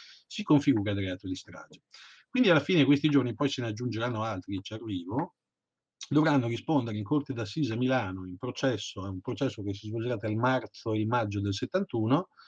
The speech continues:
di un complesso appunto di diciotto attentati, dodici dei quali stragi, e quindi rischiavano dodici ergastoli. Quindi il punto da fissare è questo,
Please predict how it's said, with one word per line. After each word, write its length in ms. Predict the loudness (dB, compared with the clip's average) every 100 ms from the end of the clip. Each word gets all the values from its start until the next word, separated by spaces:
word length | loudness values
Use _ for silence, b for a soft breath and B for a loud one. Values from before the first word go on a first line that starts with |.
| b b _
di 140 | 0 2
un 100 | 4
complesso 500 | 2 2 2 2 -4
appunto 360 | 0 0 0
di 200 | -2 0
diciotto 400 | -2 0 -2 -2
attentati, 640 | -4 -2 2 2 2 2 4
dodici 400 | 4 2 0 -2
dei 100 | -2
quali 340 | 0 0 -2
stragi, 680 | -6 -4 -2 0 -2 -2 -4 -8 _ _ _
e 140 | -8
quindi 300 | 2 6 8
rischiavano 580 | 8 2 0 0 2 0
dodici 400 | 2 4 4 0
ergastoli. 580 | -6 -8 -16 -20 -20 -20 _ _ _ _ _ _ _ _ _
Quindi 380 | -2 2 2 0
il 80 |
punto 300 | -6 -6 -2
da 120 | -2 0
fissare 440 | -2 2 2 2
è 40 |
questo, 580 | -2 -2 -4 -2 -2 -2